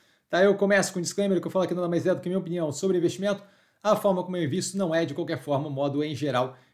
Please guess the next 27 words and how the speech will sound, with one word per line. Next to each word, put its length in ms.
indicação 340
de 120
compra 240
ou 60
venda 200
de 80
qualquer 480
ativo 220
do 60
mercado 280
financeiro. 340
Isso 140
dito, 400
fechamento 800
de 1080
ontem, 480
misto 360
pro 100
portfólio, 480
tá? 100
O 60
volume 260
ok 340
pro 120
lado 220
fraco 340
ali, 240